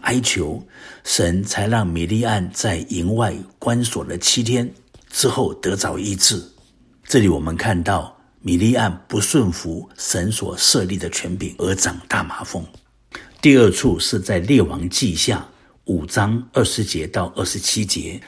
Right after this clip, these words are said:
背景是神人以利沙医治好了亚兰王元帅乃曼的大麻风。乃曼为了感谢，要送以利沙礼物，以利沙坚持不收。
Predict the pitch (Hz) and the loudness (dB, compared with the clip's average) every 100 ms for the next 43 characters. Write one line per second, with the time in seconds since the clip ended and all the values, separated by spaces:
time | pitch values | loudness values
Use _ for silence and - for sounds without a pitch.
0 | - - 127 92 82 78 - 98 82 - | -8 4 4 4 0 -4 -2 -2 -4 -4
1 | 92 104 110 87 202 - 82 117 101 - | 0 2 2 2 -2 -6 -4 -2 0 0
2 | 104 113 - - - _ - 139 - 143 | -2 -6 -12 -20 -20 _ -2 0 2 4
3 | 110 - - 82 80 - 82 85 95 92 | 2 0 -4 -4 -4 -4 -2 0 0 2
4 | 87 80 82 92 117 90 - - - 95 | 2 0 0 0 0 -2 -6 -12 -4 -4
5 | 78 - 120 104 82 80 - 76 - - | -4 -2 0 0 -2 -4 -4 -4 -6 -8
6 | 104 92 - _ _ 104 92 87 113 95 | -6 -8 -10 _ _ -2 0 2 2 2
7 | 80 - - _ _ _ - 127 92 92 | -2 -12 -20 _ _ _ 4 6 6 4
8 | - - - 110 80 - - - 113 87 | -2 -2 0 2 0 -8 -10 0 0 2
9 | - - 87 - 87 98 98 - 104 101 | 2 2 0 -4 -4 -2 0 0 0 -4
10 | 95 107 101 95 _ _ _ - 92 85 | -6 -2 -2 -4 _ _ _ -6 -4 -2
11 | 98 - 98 - - 131 123 123 - 80 | -2 0 -2 -6 -2 2 2 4 2 0
12 | 107 - - 90 | -2 0 0 -2